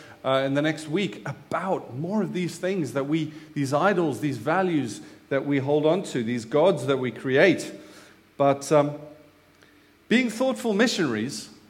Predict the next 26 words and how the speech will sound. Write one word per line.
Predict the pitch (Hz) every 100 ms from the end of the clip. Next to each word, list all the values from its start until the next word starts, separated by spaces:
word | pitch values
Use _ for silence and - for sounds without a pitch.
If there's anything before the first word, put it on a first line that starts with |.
| _ _ _ -
there | 185
genuinely | 196 233 269 247 214
is | 214 170
a |
lot | 151 160 214 269
for | - 220
us | 196 -
to | 175
learn | 180 220 247 202 123
here | 113 - 123 98 92 - - - - _ _
from | - 147
Paul | 147 165 143
in | 139
Athens. | 143 139 104 101 - - _ - - _ _ - - _ -
And | 151
it's | 175 170 - - - - - _ - _ _ _ - - -
not | 185 277
only | 269 262 254 214 - -
is | 214 190
it | 185
his | 214 -
desire | 202 170 123 175 220 247
to | 247 202
be | 170 202 185
a | 175
missionary | 170 220 220 202 165 135 127